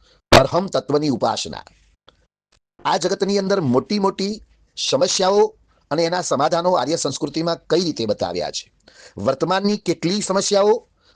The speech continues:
અને એના સાથે સાથે સમાધાનો કઈ રીતે થાય, એ નિહાળી શકશો.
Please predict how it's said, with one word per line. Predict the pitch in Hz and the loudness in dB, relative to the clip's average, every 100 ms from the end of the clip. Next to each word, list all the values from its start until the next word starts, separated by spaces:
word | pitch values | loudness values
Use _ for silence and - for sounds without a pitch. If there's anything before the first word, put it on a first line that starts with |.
| - | -4
અને | 165 - | -4 -2
એના | 147 170 | -2 -2
સાથે | - 131 170 | -2 -2 -2
સાથે | - - 156 | -4 -4 -4
સમાધાનો | - 143 147 143 123 78 _ _ _ | -2 -2 0 0 0 -6 _ _ _
કઈ | 156 | -2
રીતે | 208 196 165 | -2 -4 -6
થાય, | 92 73 - _ _ | -6 -8 -12 _ _
એ | 151 | -2
નિહાળી | 131 113 107 98 | 0 0 -2 -4
શકશો. | - - | -6 -8